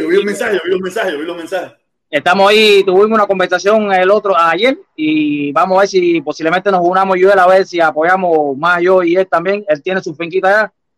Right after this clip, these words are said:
Speaker 2: posiblemente, pues, ayudemos más a esa gente,
Speaker 1: Son
Speaker 2: posiblemente.
Speaker 1: gente, gente de acción, gente que, que lo que me digan, yo lo, yo lo puedo entender y bajar la cabeza. Porque gente que de verdad demuestran con hechos, con palabras, con acciones, con de todo. Pero hay mucha gente que a mí me,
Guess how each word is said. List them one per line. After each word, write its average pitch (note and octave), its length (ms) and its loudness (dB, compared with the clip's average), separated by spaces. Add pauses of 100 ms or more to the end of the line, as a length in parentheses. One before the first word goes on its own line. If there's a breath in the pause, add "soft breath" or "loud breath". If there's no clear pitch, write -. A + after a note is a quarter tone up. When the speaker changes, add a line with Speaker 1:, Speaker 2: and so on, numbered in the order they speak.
(120)
Speaker 2:
posiblemente, E3 460 -2
pues, E3+ 160 2
ayudemos D#3+ 500 0
más F3 300 2
a - 20 0
esa D#3+ 200 -2
gente, D#3+ 120 -6
Speaker 1:
Son C#3 60 -8
Speaker 2:
posiblemente. D3 460 -4 (240)
Speaker 1:
gente, F#3 440 -10
gente F#3+ 460 -12
de C#3 100 -8
acción, D#3 540 -14
gente G3 240 -4
que, D#3+ 200 -10 (140 soft breath)
que F#3+ 100 -8
lo G3+ 100 4
que F#3+ 80 -2
me F3+ 120 -6
digan, G3+ 360 -4
yo F3 100 -4
lo, F#3 160 0
yo E3 120 -8
lo F3 120 -10
puedo F#3 140 0
entender F3 320 -6
y E3 40 -6
bajar D#3+ 200 -10
la D#3+ 100 -14
cabeza. - 300 -20 (280)
Porque - 180 -20
gente F#3 220 -6
que E3 100 -8
de D3 100 -8
verdad D#3 280 -6
demuestran E3+ 520 -10
con C#3 180 -10
hechos, F3 300 -10
con C3 140 -10
palabras, E3 480 -8
con C3+ 160 -6
acciones, F3 460 -4 (200)
con C#3+ 160 -12
de C3 100 -8
todo. C3+ 320 -8 (220)
Pero - 140 -20
hay F#3+ 80 -18
mucha F#3 300 -14
gente D3+ 220 -12
que C3+ 60 -10
a - 20 -10
mí C#3+ 100 -8
me, C#3 240 -10